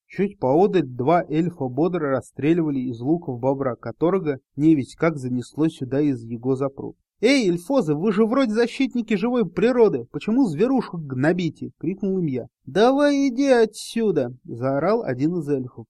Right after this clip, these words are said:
«Тут Гринписа нет! Мы темные, нам можно!» — более вежливо сообщил второй. «Живодеры вы!» — отметил я. «И изуверы, вы его хоть холодником добейте, чего так зверушку мучить?»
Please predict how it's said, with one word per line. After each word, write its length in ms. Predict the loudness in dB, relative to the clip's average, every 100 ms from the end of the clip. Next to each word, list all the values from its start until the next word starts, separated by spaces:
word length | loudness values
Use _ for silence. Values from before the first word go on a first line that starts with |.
| _
«Тут 260 | 0 2
Гринписа 720 | 0 2 0 0 -2 -2 0 0
нет! 400 | 0 0 -2 -4 _ _
Мы 220 | 4 6
темные, 680 | 4 2 4 6 4 2 0
нам 280 | 2 4 6
можно!» — 680 | 6 4 4 4 2 0 -4
более 440 | 0 2 4 2
вежливо 400 | 2 0 0 -4
сообщил 480 | -4 -4 -6 -4 -6
второй. 400 | -4 -4 -4 -6 -12 -10
«Живодеры 640 | 4 6 8 6 6 6
вы!» — 200 | 8 6
отметил 540 | 4 -6 -4 -2 0 0
я. 180 | 0 0
«И 260 | 0 2
изуверы, 500 | 4 6 6 6 6
вы 200 | 2 2
его 240 | 2 2 0
хоть 260 | 0 -2
холодником 680 | 0 2 2 2 2 4 4
добейте, 460 | 2 2 -2 -2
чего 300 | -6 -2 -2
так 200 | 0 0
зверушку 560 | 0 0 0 0 -2 -2
мучить?» 380 | 0 -2 -4